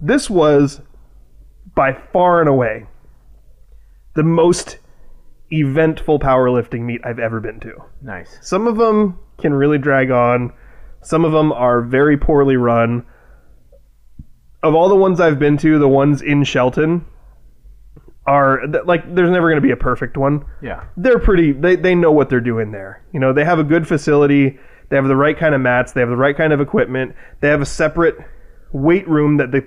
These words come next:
Speaker 1: the lifters can warm up in the weight room before they come out and do their lifts on the main
Speaker 2: Oh,
Speaker 1: mat.
Speaker 2: nice.
Speaker 1: That makes
Speaker 2: Okay.
Speaker 1: things go a lot quicker.
Speaker 2: Yeah.
Speaker 1: Um, so I think, you know, Shelton High School in general, I've been pretty impressed. Also, they have this really cool kiosk thing in the lobby of their gym.
Speaker 2: Dude, you were telling us about this. This is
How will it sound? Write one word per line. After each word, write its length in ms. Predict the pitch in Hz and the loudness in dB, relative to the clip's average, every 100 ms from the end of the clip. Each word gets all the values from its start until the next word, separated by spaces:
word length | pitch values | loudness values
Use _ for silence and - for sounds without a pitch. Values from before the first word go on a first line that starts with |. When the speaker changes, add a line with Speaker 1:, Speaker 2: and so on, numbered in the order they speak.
| - | -4
Speaker 1:
the 120 | 147 | -2
lifters 340 | 147 156 147 - | 0 0 -2 -4
can 220 | 143 135 | -4 0
warm 260 | 156 165 160 | 2 2 2
up 160 | 156 | 0
in 80 | 160 | 0
the 60 | 143 | 0
weight 220 | 151 143 | 2 0
room 240 | 156 156 | 0 0
before 240 | 143 123 139 | -2 -2 -2
they 120 | 131 | -2
come 160 | 147 139 | -2 -4
out 100 | 131 | -2
and 100 | 135 | 0
do 120 | 139 | 2
their 140 | 135 | 2
lifts 340 | 131 135 - 139 | 0 -4 -4 -6
on 100 | 131 | -4
the 80 | |
main 240 | 127 131 131 | -4 -4 -2
Speaker 2:
Oh, 40 | |
Speaker 1:
mat. 380 | 127 123 123 113 | 0 0 0 -4
Speaker 2:
nice. 380 | 110 113 104 95 | -6 -4 -6 -4
Speaker 1:
That 160 | 139 | -2
makes 180 | 147 135 | 0 0
Speaker 2:
Okay. 40 | 107 | 0
Speaker 1:
things 180 | 143 | -2
go 180 | 127 127 | 0 -2
a 40 | 120 | 0
lot 240 | 135 - | -2 -2
quicker. 500 | - 147 151 143 139 | -4 -2 0 0 -2
Speaker 2:
Yeah. 260 | 120 101 95 - - | -4 -4 -6 -10 -2
Speaker 1:
Um, 580 | 131 127 123 120 120 - - - - | 2 2 2 0 -6 -10 -20 -20 -8
so 140 | 156 | -2
I 100 | 151 | -2
think, 320 | 151 156 143 - | 0 -2 -4 -4
you 100 | 160 | -2
know, 80 | 139 | 0
Shelton 320 | - 135 135 | 0 -2 -2
High 140 | 139 | -4
School 400 | 135 143 139 135 - - - - | -2 0 0 -2 -10 -16 -20 -10
in 160 | 147 135 | -6 -4
general, 320 | 127 127 123 | -2 0 0
I've 100 | 123 | 0
been 140 | 127 | -2
pretty 200 | 123 131 | -2 -2
impressed. 500 | 123 113 127 127 - - - - | -4 -2 -2 -2 -8 -18 -20 -6
Also, 220 | 165 175 | -4 -2
they 80 | 156 | -2
have 160 | 170 180 | -2 -2
this 160 | 143 | -4
really 320 | 120 123 135 135 | -2 0 0 -2
cool 320 | - 131 123 | -2 -2 -2
kiosk 580 | - 123 117 135 - - | -6 -4 -2 -2 -4 -4
thing 220 | 151 151 | -2 -2
in 80 | 127 | 0
the 60 | |
lobby 320 | 117 117 127 | 0 0 0
of 120 | 123 120 | -2 -2
their 140 | 113 | -6
gym. 400 | 110 117 120 156 | -6 -4 -2 -2
Speaker 2:
Dude, 240 | 220 202 | -4 -6
you 80 | 139 | -6
were 80 | 139 | -10
telling 320 | 185 202 202 | -4 -2 -2
us 120 | 160 | -2
about 240 | 139 127 123 | -2 -2 -2
this. 180 | 107 - | -6 -4
This 120 | |
is 100 | 214 | -4